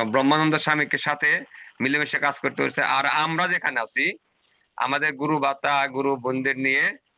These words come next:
আমরা এখানে একইভাবে আমরা কাজ করার চেষ্টা করব।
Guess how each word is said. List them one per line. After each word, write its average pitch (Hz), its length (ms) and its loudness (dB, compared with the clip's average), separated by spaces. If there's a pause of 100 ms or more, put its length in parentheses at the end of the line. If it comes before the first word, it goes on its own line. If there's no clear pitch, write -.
(200)
আমরা 123 500 0
এখানে 156 360 -2 (340)
একইভাবে 139 500 0
আমরা 139 200 0
কাজ 151 240 -2
করার 139 300 2 (460)
চেষ্টা 160 380 2
করব। 95 360 0